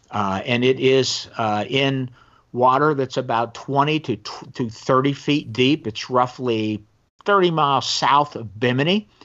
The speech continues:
very remote area. Uh, it's an area that wasn't explored by all those early people in the sixties trying to find Casey's Atlantis.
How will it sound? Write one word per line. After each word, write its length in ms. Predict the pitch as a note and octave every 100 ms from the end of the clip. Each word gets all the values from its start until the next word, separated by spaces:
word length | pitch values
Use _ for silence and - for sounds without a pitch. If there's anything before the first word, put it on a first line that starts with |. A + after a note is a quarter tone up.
| _ _ -
very 480 | G#2 C3+ F3+ F3+ D#3
remote 520 | C#3+ B2+ B2 A#2+ A#2+
area. 480 | A#2+ A#2 B2 E3 G#3+ - _ _ _ _ _
Uh, 300 | A2+ G#2+ G#2+
it's 160 | A#2+ -
an 100 | B2
area 260 | C3 C3
that 140 | A#2+ G#2+
wasn't 400 | A#2+ C3 C3 -
explored 720 | A2+ - - C3 C3+ D3 C3+
by 180 | A#2 A2+
all 120 | A#2
those 200 | A#2 A2
early 320 | A#2 B2+ B2+
people 500 | A2+ B2+ A#2 C3+ A#2
in 80 | G2+
the 80 | G2
sixties 580 | - D3+ D3 - D3+ D3
trying 260 | C3+ A2 G#2+
to 60 |
find 340 | G2+ A#2+ G#2+ G2
Casey's 460 | A2+ G2 F#2+ F#2 F#2
Atlantis. 580 | - G2+ G2 D3 -